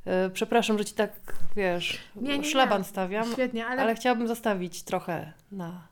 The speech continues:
Speaker 2: Tak, ale ja tylko pomyślałam sobie o tym, że ten wujek Google, ym, i po prostu korzystanie z informacji, które są dostępne, czy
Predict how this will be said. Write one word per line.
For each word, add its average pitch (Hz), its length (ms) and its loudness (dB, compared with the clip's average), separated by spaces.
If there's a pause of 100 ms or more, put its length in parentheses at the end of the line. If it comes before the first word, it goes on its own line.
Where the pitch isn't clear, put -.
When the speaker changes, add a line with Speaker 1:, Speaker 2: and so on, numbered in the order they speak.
(160)
Speaker 2:
Tak, 220 200 2
ale 214 160 2
ja 269 80 6
tylko 277 220 2
pomyślałam 262 480 -2
sobie 247 240 -4
o 240 60 -6
tym, 262 200 -2
że 226 80 -4
ten 240 200 0
wujek 226 280 0
Google, 220 360 0
ym, 208 920 0 (720)
i 220 140 0
po 208 120 -2
prostu 214 260 0
korzystanie 226 580 2
z 202 60 4
informacji, 208 560 2
które - 200 -6
są 202 180 0
dostępne, 190 520 2
czy 185 140 -8